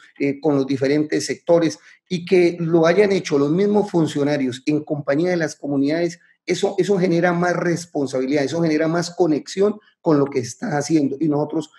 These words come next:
hemos sido muy responsables con un plan de desarrollo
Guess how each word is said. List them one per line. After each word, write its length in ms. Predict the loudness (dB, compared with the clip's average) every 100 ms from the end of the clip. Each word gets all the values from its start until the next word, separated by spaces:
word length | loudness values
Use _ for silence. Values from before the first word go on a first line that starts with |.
| _
hemos 240 | 0 0 2
sido 140 | 0
muy 180 | 2 2
responsables 680 | 0 -4 -8 -6 -4 -6 -6
con 140 | -8
un 100 | -6
plan 180 | -4 -2
de 80 | -2
desarrollo 540 | -4 -4 -2 -2 -6